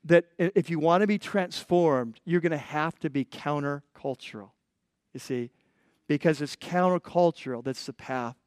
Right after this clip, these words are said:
to life. Now, so we come to the end of this series, and it's a series about freedom.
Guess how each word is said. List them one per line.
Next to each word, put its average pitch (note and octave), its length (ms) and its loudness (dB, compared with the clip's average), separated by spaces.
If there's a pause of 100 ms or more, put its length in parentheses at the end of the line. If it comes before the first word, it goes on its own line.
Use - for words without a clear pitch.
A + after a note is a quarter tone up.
(140)
to - 100 -6
life. A#2 380 -4 (1300)
Now, D#3 280 4 (1800)
so - 140 0
we E3 80 6
come G#3+ 220 6
to G3 40 -2
the F3 140 -4
end F#3 140 4
of G3+ 40 2
this G#3+ 160 2
series, - 760 -4 (880)
and E3+ 140 2
it's E3 100 -6
a F3+ 80 -8
series G#3 480 0
about F3 240 0
freedom. D#3+ 520 -2